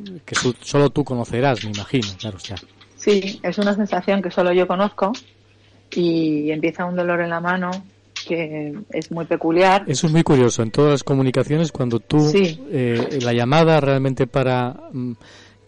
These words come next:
Speaker 1: que algo está llegando, una comunicación del otro lado, es con un dolor,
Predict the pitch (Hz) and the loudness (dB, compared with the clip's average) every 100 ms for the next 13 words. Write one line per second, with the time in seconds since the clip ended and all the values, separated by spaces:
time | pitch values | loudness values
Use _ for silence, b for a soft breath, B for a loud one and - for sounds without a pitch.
0 | - - 135 147 147 - 139 131 139 147 | -18 -2 2 4 4 4 6 6 6 4
1 | 151 170 131 120 120 120 120 117 113 120 | 4 4 4 0 -2 0 -2 -2 -2 -4
2 | 113 127 123 143 151 - 131 - 135 127 | -4 -2 2 4 4 2 -4 -2 -2 0
3 | 123 127 143 | 4 4 4